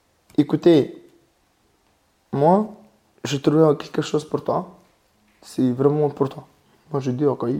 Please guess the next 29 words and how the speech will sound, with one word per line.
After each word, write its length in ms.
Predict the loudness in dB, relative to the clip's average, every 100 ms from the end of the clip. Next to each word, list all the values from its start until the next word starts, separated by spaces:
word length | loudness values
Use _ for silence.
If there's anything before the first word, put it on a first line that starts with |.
| -6
je 140 | -4
vous 160 | -2 -2
écoute, 240 | -4 -4 -4
c'est 100 | -6
quoi ? 180 | -6 -6
Il 80 |
m'a 140 | -6 -6
dit 280 | -2 -4 -4
que 200 | -8 -8
c'est 200 | -6 2
légion 280 | 4 4
étrangère. 320 | 2 0 -2 -6 -10 -20 _ -20 -20 -20 _ -20
C'est 180 | -8 -6
une 80 | 2
armée 380 | 2 4 2 2
très, 180 | 2 2
très 160 | 4 0
exceptionnelle 520 | -2 -6 0 0 0 -6 -20 _
pour 120 | -4
l'étranger. 460 | -2 0 2 4 2 0 -18 -20 -20 _
Et 160 | 0 0
besoin 300 | 2 2 2
de, 380 | 2 0 0 -4
vraiment, 340 | -2 -2 0 0
les 120 | -2
mecs 200 | -4 -6
qui 120 | -4
sont 40 | -2
rustiques. 460 | 0 0 0 -2